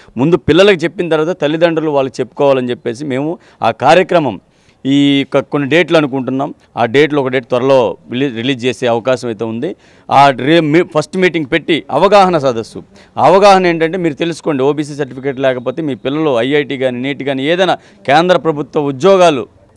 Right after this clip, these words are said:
లేక నష్టపో-, రాక నష్టపోతారు ఓబీసీ లేకపోతే అనేదే ముఖ్యంగా అదే కాన్సెప్ట్తో మేము వెళ్ళదలుచుకున్నాం. అట్లాగే ప్రభుత్వ పథకాలు ఎన్ని అందుతున్నా కానీ చాలా మంది మా వాళ్ళలో పేదవాళ్ళు ఇంకా వెనకబడి ఉన్నటువంటి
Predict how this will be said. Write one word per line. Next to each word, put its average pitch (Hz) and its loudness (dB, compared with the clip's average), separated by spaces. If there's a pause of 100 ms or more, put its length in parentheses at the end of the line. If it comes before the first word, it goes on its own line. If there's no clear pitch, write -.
లేక 180 2
నష్టపో-, 156 -2
రాక 156 0
నష్టపోతారు 135 -4
ఓబీసీ 127 -6
లేకపోతే 120 -2 (340)
అనేదే 202 4
ముఖ్యంగా 208 2
అదే 151 4
కాన్సెప్ట్తో 160 -2 (300)
మేము 147 0
వెళ్ళదలుచుకున్నాం. 151 -2 (240)
అట్లాగే 196 4 (280)
ప్రభుత్వ 151 2
పథకాలు 196 4
ఎన్ని 135 0
అందుతున్నా 190 0
కానీ 175 0 (120)
చాలా 165 8
మంది 147 0
మా 123 2
వాళ్ళలో 151 4
పేదవాళ్ళు 147 4
ఇంకా 131 0
వెనకబడి 135 -2
ఉన్నటువంటి 135 -4